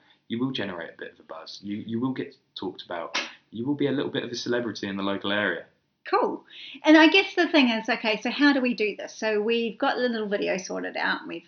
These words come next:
Speaker 2: we've got that somewhere, and we've got our prices, and we've, we've got our product or our service. And you said about we'll put it,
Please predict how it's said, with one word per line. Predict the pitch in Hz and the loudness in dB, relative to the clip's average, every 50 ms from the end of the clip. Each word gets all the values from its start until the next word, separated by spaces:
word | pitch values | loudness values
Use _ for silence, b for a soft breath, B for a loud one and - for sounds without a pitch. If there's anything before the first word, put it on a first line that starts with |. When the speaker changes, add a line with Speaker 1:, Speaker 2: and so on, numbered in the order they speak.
| _ _ | _ _
Speaker 2:
we've | - - - - _ _ _ - 196 | -10 -10 -10 -10 _ _ _ -10 -6
got | 185 208 214 214 - | -4 -4 -4 -4 -4
that | 190 175 - - - | -6 -6 -6 -8 -10
somewhere, | - 170 160 147 156 170 180 185 B B B B B B B - | -8 -8 -6 -6 -6 -6 -6 -8 B B B B B B B 0
and | 165 - 165 170 | 0 0 2 2
we've | 170 175 180 - | -4 -6 -6 -2
got | - 226 214 | -2 2 4
our | 220 208 190 - | 4 4 4 2
prices, | - - - 151 165 - - - 190 190 185 - | -6 -6 -2 -2 -2 -2 -4 -6 -6 -6 -6 -6
and | - 185 | -6 -8
we've, | 185 185 _ - - | -8 -8 _ -12 -10
we've | 175 185 180 - | -8 -8 -6 -2
got | - 220 214 | 0 2 4
our | 208 185 180 - 240 - _ _ _ | 4 4 2 0 -4 -10 _ _ _
product | - - 190 - - - 185 - | -10 -6 -4 -4 -4 -4 -6 -10
or | 180 180 - | -8 -6 -6
our | 170 - | -6 -6
service. | - - 180 175 - - 175 185 - - B B B B B B B B _ | -6 -10 -10 -8 -8 -8 -8 -8 -10 -14 B B B B B B B B _
And | - 220 220 214 208 208 208 202 202 208 208 | 2 2 2 4 2 2 2 0 0 0 -2
you | 196 | -2
said | 196 - 302 294 285 277 | 0 4 6 6 6 6
about | - 247 214 - 202 | 4 4 2 4 4
we'll | 214 208 202 | 4 4 4
put | 202 - - 262 240 | 2 -4 -4 -2 0
it, | 233 226 - - - | 0 -2 -2 -6 -12